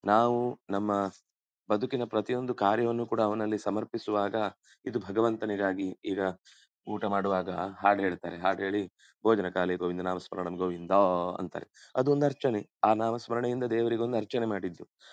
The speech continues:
ಹಾಗೇನೆ ಪ್ರತಿಯೊಂದು ಕಾರ್ಯದಲ್ಲೂ ಕೂಡ, ಆ, ಊಟ ಮಾಡುವಾಗ, ಓಟ-, ಓಟ-, ಓ-, ಓಡಾಡುವಾಗ ಅಥವಾ ಇನ್ನೇನೋ ನಮಗೆ ಬಹಳ ಇಷ್ಟವಾದ, ನಮ್ಗೆ ವೈಯಕ್ತಿಕವಾದ ಸೌಖ್ಯ ಕೊಡ್-, ಕೊಡುತ್ತೆ ಅಂತ ಅನ್ನೋದನ್ನೇ ಚಿಂತಿಸುವಾಗಲೂ ನಾಮಸ್ಮರಣೆ ಮಾಡುತ್ತಾ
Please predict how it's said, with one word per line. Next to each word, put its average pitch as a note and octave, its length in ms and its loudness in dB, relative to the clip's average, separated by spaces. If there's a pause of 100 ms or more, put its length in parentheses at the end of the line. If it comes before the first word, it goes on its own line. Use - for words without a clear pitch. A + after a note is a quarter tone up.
(140)
ಹಾಗೇನೆ C3 400 2
ಪ್ರತಿಯೊಂದು C3 540 -2
ಕಾರ್ಯದಲ್ಲೂ A2+ 520 2
ಕೂಡ, F#2 180 -2 (680)
ಆ, G2+ 60 -2 (380)
ಊಟ G#2 280 0
ಮಾಡುವಾಗ, F2+ 500 -2 (640)
ಓಟ-, G2+ 360 4
ಓಟ-, G2 380 -2
ಓ-, F2 360 -4
ಓಡಾಡುವಾಗ F#2 640 2 (480)
ಅಥವಾ G#2 200 -4
ಇನ್ನೇನೋ G#2+ 500 -2 (500)
ನಮಗೆ A2 300 0
ಬಹಳ G#2+ 260 2
ಇಷ್ಟವಾದ, A2+ 520 2
ನಮ್ಗೆ A2 400 0
ವೈಯಕ್ತಿಕವಾದ G#2+ 680 2
ಸೌಖ್ಯ G2+ 460 -2
ಕೊಡ್-, G2 220 -6
ಕೊಡುತ್ತೆ G#2 380 -2
ಅಂತ G2+ 160 -6
ಅನ್ನೋದನ್ನೇ G#2+ 440 -4
ಚಿಂತಿಸುವಾಗಲೂ G#2 800 -2 (380)
ನಾಮಸ್ಮರಣೆ A2+ 540 0
ಮಾಡುತ್ತಾ G#2+ 540 -2